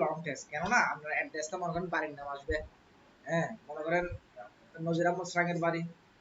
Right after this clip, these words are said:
ওয়ান বদর, হাটাদারি, চট্টগ্রাম, তাহলে অনেকগুলো অক্ষর লাগতেছে না? সেক্ষেত্রে আমরা কি দিব?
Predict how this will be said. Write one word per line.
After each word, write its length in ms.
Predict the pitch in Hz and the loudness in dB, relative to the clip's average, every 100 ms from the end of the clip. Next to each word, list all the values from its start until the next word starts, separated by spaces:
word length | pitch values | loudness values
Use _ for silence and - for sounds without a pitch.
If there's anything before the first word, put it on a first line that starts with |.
| - | -6
ওয়ান 120 | 160 156 | -4 -2
বদর, 200 | 151 160 151 | -2 -2 2
হাটাদারি, 280 | 175 175 165 | 4 4 2
চট্টগ্রাম, 380 | 165 135 127 120 - - - - | -2 -6 -6 -6 -8 -12 -20 -12
তাহলে 180 | - 180 180 | -2 0 0
অনেকগুলো 280 | 190 196 208 | 2 6 6
অক্ষর 160 | 208 196 | 6 2
লাগতেছে 280 | 185 196 196 | -2 -2 0
না? 60 | 160 160 | 0 2
সেক্ষেত্রে 260 | 175 180 180 | 0 2 2
আমরা 120 | 190 185 | 0 0
কি 60 | |
দিব? 100 | 165 | 2